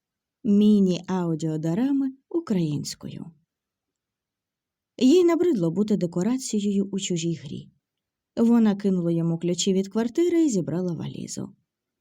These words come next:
Там вони мали за контрактом жити разом, але не тепер. «Ми домовлялися без почуттів, пам'ятаєш?» Голос тремтів, хоч вона намагалася звучати твердо.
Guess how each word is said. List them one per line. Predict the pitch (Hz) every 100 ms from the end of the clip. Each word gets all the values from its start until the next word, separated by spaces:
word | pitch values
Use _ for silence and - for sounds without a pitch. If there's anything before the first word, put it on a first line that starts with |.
| -
Там | 180 165 151
вони | 170 190 220
мали | 208 196 180 185
за | 185
контрактом | 185 175 170 170 180 220 220 214
жити | 190 202 214
разом, | 240 311 202 123 - _ _ _ _ _
але | - 247 170
не | 143
тепер. | - 135 - - - _ _ _ _ _ _ _ _ _ _ _ _
«Ми | 214 226 220
домовлялися | 202 196 190 196 220 220
без | 202 214
почуттів, | 214 233 269 262 330 -
пам'ятаєш?» | 143 156 165 262 247 147 - _ _ _ _ _ _ _ _ _ _ -
Голос | 175 175 156 143 143
тремтів, | 160 156 151 - 254 262 - _
хоч | - 277 269
вона | 254 262
намагалася | 262 240 233 247 240 233
звучати | 220 208 208 208 202
твердо. | 214 127 127 - -